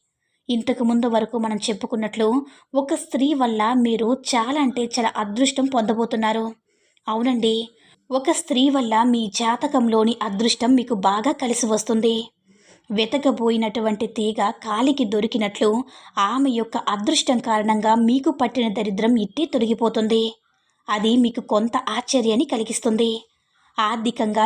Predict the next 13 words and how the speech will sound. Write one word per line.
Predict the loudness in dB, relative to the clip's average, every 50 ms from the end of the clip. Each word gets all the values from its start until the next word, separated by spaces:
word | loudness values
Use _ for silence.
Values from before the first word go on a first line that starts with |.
| 2 2 0
ఎలాంటి | 0 0 2 2 0 0 0
లోటు | -2 0 0 0 0 0
అనేది | -2 -2 0 2
మీకు | 2 2 2 0 0
ఉండదు. | 0 0 0 0 0 -2 -4 -6 -10 _ _ _ _ _ _ _ _ _ _ -2
ఆమె | 0 0 0 0 0 -2 -2 0
ఎవరో | 2 2 2 2
కాదు, | 2 0 0 0 0 -2 -2 -4 -8 -14 _ _ _ _ _ _ _
సాక్షాత్తు | -6 -2 0 0 0 0 0 -2 -2 0 -2 -2 -2 -2 -2 0 0 -2 -4
లక్ష్మీదేవి. | -4 -2 0 2 2 4 4 2 2 2 0 -2 -2 -4 -10 _ _ _ _ _ _ _ _ -2
ఆ | -2 -2
లక్ష్మీ | -2 -2 -4 -4 -4 0 2 4 4 4
అమ్మవారు | 4 2 0 0 0 0 0 2 2 4